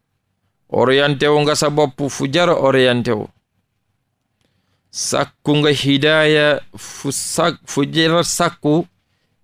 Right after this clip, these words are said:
hidaaya." gindeeku nga fu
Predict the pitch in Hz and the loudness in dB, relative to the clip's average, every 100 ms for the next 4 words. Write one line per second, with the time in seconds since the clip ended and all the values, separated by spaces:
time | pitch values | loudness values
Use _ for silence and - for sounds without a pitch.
0 | - 135 131 120 107 98 - - _ _ | -6 -2 2 2 2 -2 -8 -20 _ _
1 | _ _ _ _ _ _ _ _ _ 123 | _ _ _ _ _ _ _ _ _ -10
2 | 110 147 160 170 165 - 160 151 151 143 | -2 2 4 6 4 2 2 2 4 2
3 | 123 - | 0 -4